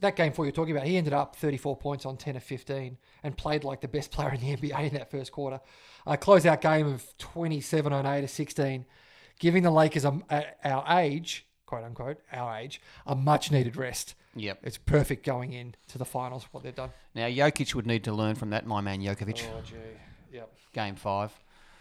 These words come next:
Speaker 2: Two early stupid fouls. The
Speaker 1: I know.
Speaker 2: second
Speaker 1: Oh,
Speaker 2: one
Speaker 1: there
Speaker 2: where
Speaker 1: you
Speaker 2: he,
Speaker 1: go.
Speaker 2: the second one where he fouled Danny Green driving from the corner.
Speaker 1: Stupid
Speaker 2: Just
Speaker 1: fouls.
Speaker 2: dumb fouls.
Speaker 1: Yep.
Speaker 2: The third foul wasn't a foul, but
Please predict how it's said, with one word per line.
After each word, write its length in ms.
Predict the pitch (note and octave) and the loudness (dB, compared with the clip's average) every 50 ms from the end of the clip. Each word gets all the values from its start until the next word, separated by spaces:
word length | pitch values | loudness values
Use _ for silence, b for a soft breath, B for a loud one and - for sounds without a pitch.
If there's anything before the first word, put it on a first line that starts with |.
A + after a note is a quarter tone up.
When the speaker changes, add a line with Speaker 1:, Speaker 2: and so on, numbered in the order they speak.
| b b | b b
Speaker 2:
Two 280 | - - - F3 D#3+ C3 | -2 4 6 6 8 8
early 300 | A#2+ B2 A#2+ A#2+ A2+ A2 | 6 6 6 4 4 2
stupid 540 | - - - - - D3 C#3 B2+ B2 G#2 - | 0 -2 -4 0 2 2 2 2 0 -4 -2
fouls. 280 | - G2+ G2+ G2+ - | 0 0 0 0 0
The 60 | - B2 | -2 -2
Speaker 1:
I 40 | |
know. 40 | A#2+ | 0
Speaker 2:
second 320 | B2 D3+ D3 - C#3+ B2 G3 | 2 0 0 0 2 6 8
Speaker 1:
Oh, 20 | |
Speaker 2:
one 180 | E3+ E3+ E3+ - | 10 10 10 8
Speaker 1:
there 80 | D#3+ D#3 | 8 4
Speaker 2:
where 80 | D3 C#3 | 4 4
Speaker 1:
you 60 | C#3 | 2
Speaker 2:
he, 40 | C#3 | 2
Speaker 1:
go. 40 | C3 | 2
Speaker 2:
the 80 | C3+ | 0
second 380 | B2+ - - D3+ - - C3 A#2+ | -2 0 0 -2 0 0 -2 0
one 160 | A#2+ A2+ A2+ | 0 0 0
where 160 | A2 G#2+ G#2+ | 0 0 0
he 80 | G#2+ G#2 | -2 -2
fouled 480 | - - - A2 G#2+ G#2+ G#2 G#2 - - - - - - - - - - - - - | -6 -4 -2 0 0 0 0 -2 -4 -8 -16 -20 -16 -14 -14 -14 -14 -16 -16 -6 -2
Danny 200 | B2 A2 G#2+ G2+ | 0 0 0 -2
Green 340 | F2+ G#2+ G#2 G2+ G2+ G2+ F#2+ | -2 -2 -2 -2 -2 -2 -2
driving 360 | - A2+ G#2 G2+ G2+ G#2 G2 | 2 2 2 2 2 -2 -8
from 160 | - G#2 G2 | -8 -10 -10
the 60 | F#2 | -10
corner. 500 | - - - C3 B2+ B2+ B2 B2 B2 A#2+ - - | -12 -8 -4 -2 -2 0 0 0 0 -2 -4 -10
Speaker 1:
Stupid 220 | - - F#3 D3+ | -10 -6 -2 -2
Speaker 2:
Just 100 | C#3+ B2 | -2 -2
Speaker 1:
fouls. 120 | C#3 C3 B2+ | -2 -2 0
Speaker 2:
dumb 180 | A#2 G#2 G2+ G2+ | 2 0 0 -2
fouls. 460 | - - G2+ G2 G2 G2 G2 - E3 | -6 -6 -4 -4 -2 -4 -6 -8 -12
Speaker 1:
Yep. 120 | E3 E3 B B B B B B | -12 -14 B B B B B B
Speaker 2:
The 80 | - B2+ | -8 -8
third 320 | - - E3+ E3+ E3+ E3 | -4 0 2 2 2 2
foul 600 | - - C#3 B2+ B2 B2 A#2+ A#2+ A#2 A#2 - - _ _ - | 0 0 2 4 4 6 4 4 2 0 -4 -12 _ _ -4
wasn't 280 | G#2+ A2 G#2+ G2 G2 F#2 | -2 -2 -2 -2 -4 -8
a 20 | |
foul, 360 | - - G2 F#2+ G2 G2 G2 | -8 -6 -4 -2 0 0 -2
but 280 | F#2+ G2 G2+ - - | -2 -4 -4 -4 -6